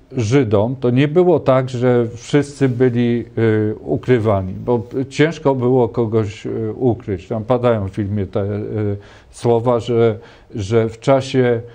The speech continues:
e, okupacji, w czasie tej konspiracji, gdzie, e, praktycznie cały naród musiał, e, konspirować, bo musiał w jakiś sposób, e, żyć w tych, e, trudnych warunkach, e,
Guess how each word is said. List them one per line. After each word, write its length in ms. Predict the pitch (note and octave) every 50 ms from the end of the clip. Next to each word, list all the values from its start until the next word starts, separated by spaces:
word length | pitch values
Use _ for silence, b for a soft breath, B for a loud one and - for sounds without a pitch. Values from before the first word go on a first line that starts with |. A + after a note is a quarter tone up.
| B B B B
e, 40 | C#3 B2 A#2 A2+ A2 A2 A2 A2 - -
okupacji, 800 | B2+ A#2+ A#2+ - C#3 C3 C3+ D#3+ D#3 D#3 D#3 - - - G#2+ G#2
w 100 | - -
czasie 300 | A#2 A2+ A2 - B2 A2+
tej 200 | A2 A#2 A2+ A2
konspiracji, 960 | - B2 C3 C3+ C3 - - D3 C3+ C3+ C#3 B2+ A#2+ B2 - - A2 G#2+
gdzie, 480 | G2+ G2 G2 G#2 G#2 G#2+ G#2+ G#2 G2+ - - - A2+ A2 G#2+ G#2 G#2 G#2
e, 40 | G#2+ G#2 B B B B B B _ _ _ -
praktycznie 580 | A#2+ A2+ - - B2+ B2 B2+ B2+ B2 A2+ A2
cały 340 | G#2+ - C#3 D3 D#3+ D#3 B2+
naród 460 | A2 A2+ A2+ G#2+ G2+ G#2+ G#2+ G#2 -
musiał, 680 | G#2 A2 A#2 A2+ A2 G2+ - - A2 G#2 G#2 G#2 G#2 A2 G#2+ G#2+ A2 G#2+
e, 40 | G2+ -
konspirować, 840 | - C3 C3 C3 C3 - C#3 B2+ A2+ B2 A2+ G2+ F#2+ F#2 F#2 F#2+ F#2
bo 120 | G#2 G#2+
musiał 420 | G#2+ G#2+ F#2+ - A#2 G#2 G2+ G#2 G2+ G#2 G#2+ G#2 G2
w 40 | A2+
jakiś 300 | A2+ G#2+ G2+ - A2 G2+
sposób, 600 | - - A#2 A2 A2 - B2 A2+ G2+ G#2 - -
e, 320 | B2 A2+ A2 G#2+ A2 A2+
żyć 340 | G#2 G#2 A2 C#3+ C#3+ C#3 -
w 120 | - - -
tych, 140 | A#2 G#2+ G2 G2+ G2+ G#2+ G#2+ G2+ - - -
e, 260 | C3 A#2 A2 A2 A2+
trudnych 420 | G#2+ - A#2+ A#2+ G#2+ A2 A2 G2 G2
warunkach, 640 | G#2+ G2+ F#2+ G2+ G#2 G2 F2+ - A2+ A#2+ D3 D3 - B B B B B B B B B B -
e, 40 | -